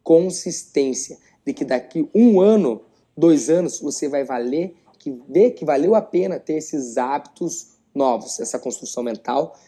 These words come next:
que te levou a fazer o emagrecimento dessa maneira leve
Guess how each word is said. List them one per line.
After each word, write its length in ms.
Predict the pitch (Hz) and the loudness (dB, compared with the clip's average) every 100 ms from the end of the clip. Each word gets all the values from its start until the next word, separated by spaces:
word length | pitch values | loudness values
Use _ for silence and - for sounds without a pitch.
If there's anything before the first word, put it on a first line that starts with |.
| _ | _
que 140 | - 190 | -8 -4
te 100 | 190 | 0
levou 440 | 180 151 147 185 | 0 0 -2 -2
a 40 | 202 | -2
fazer 320 | 165 139 143 | -4 -6 -4
o 60 | |
emagrecimento 920 | 139 135 123 - 131 127 143 156 - 175 _ _ | -6 -6 -8 -8 -8 -6 -6 -8 -14 -20 _ _
dessa 240 | - 135 139 | -14 -10 -8
maneira 380 | 139 135 139 135 | -6 -4 -6 -4
leve 640 | 131 131 143 147 151 - | -4 -2 -4 -8 -10 -14